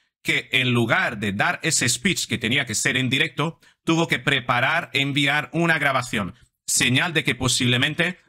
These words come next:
esté acechada por el régimen y tuvo que cambiar de lugar. De hecho, el fondo, una vez más, el fondo de donde ella está hablando ha cambiado.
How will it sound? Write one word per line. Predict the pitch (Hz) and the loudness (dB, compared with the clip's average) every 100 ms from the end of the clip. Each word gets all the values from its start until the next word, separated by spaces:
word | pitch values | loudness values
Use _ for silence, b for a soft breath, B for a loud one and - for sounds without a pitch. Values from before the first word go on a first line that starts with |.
| _ - | _ -4
esté | 127 123 180 | -2 0 0
acechada | 185 175 147 127 214 208 110 - | 0 0 -2 0 0 0 -2 -2
por | 131 131 | 0 0
el | 107 | 0
régimen | 101 139 - 160 170 185 b b - | 0 -2 0 -2 0 -4 b b -4
y | 160 127 | -2 0
tuvo | 202 202 139 | 0 2 0
que | - 131 - | 0 -2 0
cambiar | 113 110 107 196 208 | 0 2 0 0 0
de | 127 | 0
lugar. | 120 113 107 95 | 0 0 0 0
De | 113 | -2
hecho, | 131 170 170 - | 0 0 -2 -4
el | - 120 | -2 -2
fondo, | 110 185 220 104 87 b b _ | 0 0 2 0 -4 b b _
una | 156 180 | 0 0
vez | 160 165 - | 0 -2 -2
más, | 151 175 - b _ _ | -2 -2 -2 b _ _
el | 131 127 | -4 -4
fondo | - 185 190 110 87 - _ _ | 0 2 2 2 -2 -8 _ _
de | - 104 143 - - - | -6 -2 0 -2 -8 -12
donde | 98 165 131 104 - | -2 0 2 0 0
ella | 156 127 - | 0 0 -2
está | 107 - | -2 -2
hablando | 120 135 185 208 - | 0 0 0 0 0
ha | 175 185 | -2 0
cambiado. | 202 175 170 196 - | -2 0 0 -2 -4